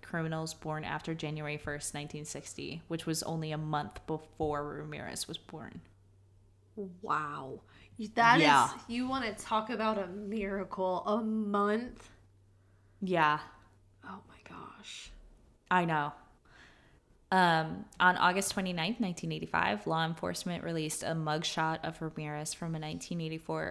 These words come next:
Speaker 1: arrest for auto theft, and the Night Stalker finally had a face.
Speaker 2: Okay. I like that.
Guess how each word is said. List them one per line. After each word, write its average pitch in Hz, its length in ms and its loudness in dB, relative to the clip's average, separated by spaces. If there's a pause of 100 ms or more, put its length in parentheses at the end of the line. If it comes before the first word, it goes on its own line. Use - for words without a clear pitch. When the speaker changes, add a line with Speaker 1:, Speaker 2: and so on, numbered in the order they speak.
Speaker 1:
arrest 151 380 -2
for - 300 -6
auto 151 280 -2
theft, 147 480 -6
and 151 440 -6 (200)
the 151 520 -4
Night 170 300 -4
Stalker 208 380 -4
finally 185 800 -6 (240)
had 180 180 -2
a 190 40 -2
face. - 440 -8 (1400)
Speaker 2:
Okay. 220 380 -8 (640)
I 214 80 0
like 208 260 0
that. 220 260 -2